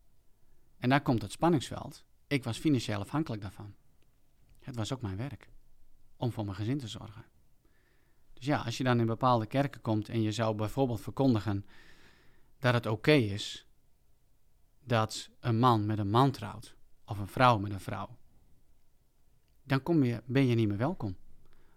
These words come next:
Of als je zou roepen van: "Een vrouw mag ook gewoon een verhaal vertellen in een kerk",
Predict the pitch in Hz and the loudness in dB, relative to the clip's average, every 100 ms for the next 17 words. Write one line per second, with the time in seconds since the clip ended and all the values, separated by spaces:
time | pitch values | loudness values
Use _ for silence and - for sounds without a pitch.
0 | - 139 123 120 117 123 117 127 123 110 | -4 0 0 0 0 2 4 2 -2 -4
1 | 120 110 113 101 131 117 110 113 - 143 | -4 -2 -4 4 6 6 4 0 2 2
2 | 151 - 107 101 98 - - - - - | 2 -4 0 0 -2 -8 -18 -20 -20 -20
3 | _ - - _ - 127 110 107 113 113 | _ -20 -20 _ -6 -4 -2 -2 0 0
4 | - 104 101 101 98 95 - 95 - | -2 -6 -4 -4 -4 -6 -6 -8 -10